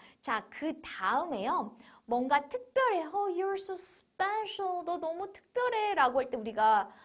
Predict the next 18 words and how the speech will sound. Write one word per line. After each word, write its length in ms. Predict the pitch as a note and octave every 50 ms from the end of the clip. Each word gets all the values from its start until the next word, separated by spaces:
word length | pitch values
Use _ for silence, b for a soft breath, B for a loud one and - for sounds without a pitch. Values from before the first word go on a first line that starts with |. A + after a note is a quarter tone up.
| B B -
special 960 | - - - - - _ _ - G#4 G#4+ A#4+ C5+ C5 - - D#4+ A#3+ A3 G#3 B3+
이거 140 | C#4 - A4+
쓰죠. 440 | - - B3+ G3+ - F#3 - - B B B B B
근데 120 | - -
많은 380 | C#4 A#3 A3 A3+ C4+ F4 G4+ G4
분들이 320 | G#4+ G4+ F#4+ F4+ E4 E4+
가끔 300 | - C4+ A3 - C#4 C#4
스페셜, 580 | C#4 C#4+ G#4+ - - - A#4+ A#4 - A4+ G4+ F4+
스페셜 600 | - - - - - F4 F#4 F4+ - E4 D4 A#3+
이러는데 580 | A3+ A3 A3+ A3 A3 A3 A#3 C#4+ C4 G3 B B B B B B
스페셜, 640 | - - B4 A#4+ B4 - - B4+ C5+ B4 B4 - G#4+ G#4 A4 A4 G#4+ - - _ -
음, 720 | A3 A#3+ A#3+ A#3+ A#3+ A#3+ B3 B3 B3 A#3+ A#3+ A#3+ A#3 A#3 - - - -
하지 260 | C4+ B3+ A#3 A#3+ B3
마시고요. 960 | G#3 F#3+ F3 F3+ F3+ F3+ - A3+ G#3+ G#3+ G3 F#3+ F#3+ G3 A3 B3+ - G3+ - -
자, 240 | - F#3 F#3 F3+ F3+ - -
여기 220 | - F3+ F#3+ G#3
또 100 | - G3+
보시면 440 | F#3 F3+ F3+ - F#3 A3 D4+ F#4+ G#4